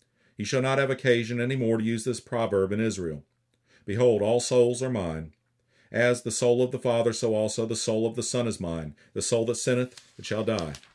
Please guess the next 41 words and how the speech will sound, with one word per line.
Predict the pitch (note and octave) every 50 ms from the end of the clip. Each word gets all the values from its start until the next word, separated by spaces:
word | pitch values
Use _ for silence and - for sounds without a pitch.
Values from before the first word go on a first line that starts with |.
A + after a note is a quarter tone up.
| - - _ _ _ _ _ _ _ _ _ _ _ _ _ _ _ _ _ _ _ -
But | - -
if | - -
a | C3
man | B2+ B2 B2+ B2+ B2+
be | C3 C3
just, | A2+ A#2+ A#2+ A#2+ B2 A#2+ - -
and | A#2 A2
do | G2+ A#2 A#2+
that | A2 A#2 A#2 A#2 A#2+ - -
which | G#2+ -
is | G#2 F2+
lawful | G2+ A2 A2 A2+ A2 - B2+ B2
and | A#2 A2
right, | G2 E2+ E2 D#2+ D#2 - _ _ _ _ _ _ _ _ _ _ _ -
and | F#2 F2+
hath | G#2 B2 A#2+ A#2 - - - _ _ _
not | A2 A2+ A#2+ A#2+
eaten | B2+ B2 A#2+ A#2+
upon | B2 A2+ - B2 B2 B2+
the | B2+
mountains, | B2 A#2 G2+ G2+ G2 - G2+ G2+ G2 - - _ _ _ _ _ _ _
neither | - A2 - A2 A2
hath | A2+ B2 A#2 A#2 - - _
lifted | - G2+ A#2 A#2+ - A#2+ A#2+
up | A#2+ A#2+
his | C3 A2+
eyes | A#2+ A2+ A2+ A2 A2 A2 G#2+
to | - A2+
the | F#2+ G2 G2
idols | G#2+ A2 A2 A2 A2+ A2 A2 A2+
of | G2
the | F#2+ F2+
house | G#2+ A2+ A#2 A2+ -
of | B2
Israel, | A2+ A2 F#2+ E2+ E2+ D#2+ D2+ D#2 - _ _ _ _ _ _ _ _ -
neither | A2+ A#2+ A#2+ B2
hath | A2 B2 B2 B2 B2+ B2+ - _
defiled | - - - B2 A#2+ A#2+ A#2+ A#2+
his | A#2 G2 G2+
neighbor's | A2 A#2+ B2+ C3 B2+ -
wife, | B2 A2 A2 A2+ A#2 - _